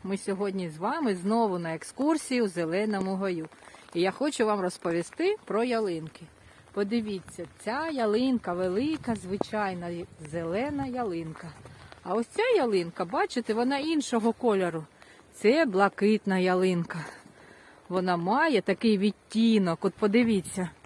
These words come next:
я вам покажу. Ця ялинка зелена, а ця блакитна. Отак вона така ж сама, як і зелена. Має такі ж гілочки, на яких лежить сніг.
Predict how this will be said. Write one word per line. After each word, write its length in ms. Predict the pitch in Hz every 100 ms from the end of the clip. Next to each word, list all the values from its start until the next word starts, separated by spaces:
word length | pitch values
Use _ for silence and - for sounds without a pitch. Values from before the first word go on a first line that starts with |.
| - - -
я 160 | 202 202
вам 180 | 196 190
покажу. 500 | 208 208 226 175 165
Ця 240 | - 240
ялинка 560 | 196 196 180 170 - 160
зелена, 720 | 147 151 165 294 330 320 311 -
а 80 | 180
ця 320 | - 240 320 - - - - - - -
блакитна. 840 | 170 180 - 190 190 170 170 156 160 - - - - - - - - - - - - - - - - -
Отак 380 | 359 453 403
вона 240 | 302 285 302
така 320 | 262 240 320
ж 80 | -
сама, 360 | - 370 330
як 300 | 208 285 330 -
і 160 | 233
зелена. 640 | 226 180 208 175 170 165 165 - - - - -
Має 260 | 208 190
такі 300 | 190 196 220
ж 80 | 175
гілочки, 880 | 165 185 180 175 - 277 330 349 349 - - - _ - - - - -
на 100 | 233
яких 420 | 247 - 285 -
лежить 400 | 269 247 269 240
сніг. 540 | - 240 247 240 -